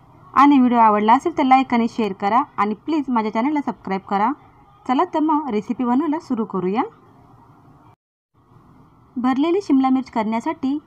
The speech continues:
मी छोट्या छोट्या शिमला मिर्च घेतलेल्या आहेत. चाकूच्या साहाय्याने अशा पद्धतीने तुम्ही त्याची देठ काढून टाका.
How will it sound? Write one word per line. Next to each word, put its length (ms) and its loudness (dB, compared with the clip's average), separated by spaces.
मी 120 2
छोट्या 260 -4
छोट्या 260 -6
शिमला 280 -2
मिर्च 220 -4
घेतलेल्या 480 -2
आहेत. 260 -4
चाकूच्या 480 -2
साहाय्याने 420 0
अशा 200 -2
पद्धतीने 600 -4
तुम्ही 180 0
त्याची 280 -6
देठ 260 -4
काढून 300 0
टाका. 320 -4